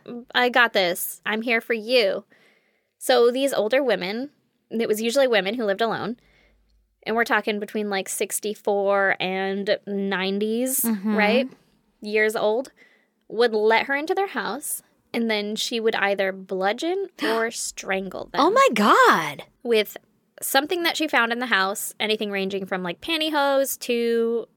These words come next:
Speaker 1: cords,
Speaker 2: Okay,
Speaker 1: right?
Speaker 2: so she didn't come with the
Speaker 1: Mm-mm.
Speaker 2: weapon.
Speaker 1: And she would leave the weapon there.
Speaker 2: Mm.
Speaker 1: So it's just, like, done, right?
Speaker 2: Okay.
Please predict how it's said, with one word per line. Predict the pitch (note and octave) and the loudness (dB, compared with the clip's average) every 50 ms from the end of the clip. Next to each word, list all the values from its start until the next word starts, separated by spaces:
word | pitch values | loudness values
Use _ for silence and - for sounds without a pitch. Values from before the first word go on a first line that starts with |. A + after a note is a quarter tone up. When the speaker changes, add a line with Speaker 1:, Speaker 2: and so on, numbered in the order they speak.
| _ - | _ -18
Speaker 1:
cords, | - - - G#3 F3+ D#3+ - - - - - - - | -8 -2 0 2 2 0 -2 -6 -10 -10 -8 -4 0
Speaker 2:
Okay, | A3 G3+ F#3+ G3 E3+ G3 | 0 0 2 2 0 2
Speaker 1:
right? | A3 | 2
Speaker 2:
so | - G#3 | 0 0
she | G3 - A#3 A#3 | 0 0 2 2
didn't | B3+ A3+ G#3+ G3 | 2 2 0 -2
come | F#3 - - B3 A3+ G3 F#3 F3+ F3+ F#3+ - _ - | -4 -2 -2 -2 0 0 -2 -2 -4 -6 -8 _ -6
with | G3+ F#3+ F#3 F3 - - | -2 -2 -2 -4 -6 -14
the | F#3 E3 G3 F3+ | -8 -4 -2 0
Speaker 1:
Mm-mm. | F3 | 0
Speaker 2:
weapon. | C3+ C3 - - - - - F#3 F#3 _ _ _ - | 0 0 -2 -4 -6 -6 -8 -10 -12 _ _ _ -2
Speaker 1:
And | A3+ A3+ A#3 | -2 -2 0
she | - C4+ | 0 0
would | A#3+ A3 - | 2 2 2
leave | C4 C#4+ C#4 C4 A#3+ | 2 0 0 0 -2
the | - A#3+ | -2 0
weapon | A3 G#3+ G#3 - G#3 G3 | 0 0 0 0 -2 -4
there. | F#3+ F3+ - - - - - _ - | -4 -4 -6 -6 -8 -10 -14 _ -10
Speaker 2:
Mm. | G3+ G3 F#3+ F3+ E3 D3+ D3+ - _ - | -8 -6 -6 -6 -6 -8 -12 -14 _ -16
Speaker 1:
So | - - E3+ | -12 -10 -10
it's | F3+ F#3+ F#3+ _ | -10 -12 -12 _
just, | - - E3 - - _ - | -14 -14 -14 -14 -14 _ -12
like, | D3+ D#3 D3 _ _ _ _ _ - G3 | -12 -12 -12 _ _ _ _ _ -14 -6
done, | F#3+ G#3 F#3+ - - F#3 - _ - | -4 -4 -4 -4 -6 -12 -14 _ -6
right? | G#3+ G#3 A3+ A3+ - - F#3 F#3+ | -4 -4 -4 -6 -8 -10 -8 -8
Speaker 2:
Okay. | F#3 - - F3 D#3+ E3 G#3 | -8 -6 -8 -8 -6 -6 -6